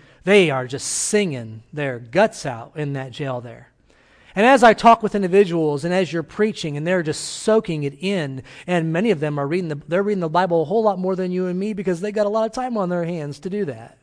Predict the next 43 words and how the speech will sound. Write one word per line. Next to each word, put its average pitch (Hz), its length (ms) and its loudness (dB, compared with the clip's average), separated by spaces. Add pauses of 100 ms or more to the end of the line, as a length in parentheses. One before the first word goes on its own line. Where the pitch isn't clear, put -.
(320)
They 156 160 -2
do. 147 420 -6 (760)
I 220 100 8
talked 254 260 6
with 214 120 0
one 196 240 4
individual 151 880 -2
after 165 500 2
a 143 140 0
preaching 156 420 -8
session, 151 500 -2
and 143 120 -6
he 165 120 -4
was 143 220 -4
very 156 380 -2
open 151 320 -2
to 143 40 -4
talking 147 500 -2
and 139 140 -8
wanting 156 300 -4
to 143 380 -6 (220)
interact 160 460 0
with 151 140 -10
me. 151 400 -6 (340)
And 180 140 0
I 180 100 4
asked 170 360 0
the 214 80 -2
question 196 560 -2
that 180 100 -4
sometimes 220 380 -2
is 165 100 -6
a 180 60 2
hard 175 260 -2
question 185 300 -4
to 175 120 -2
ask, 180 340 0
and 160 100 -8
some 180 120 -6
of 175 80 -4
you 165 160 -2
will 156 300 -2 (400)
know 180 420 4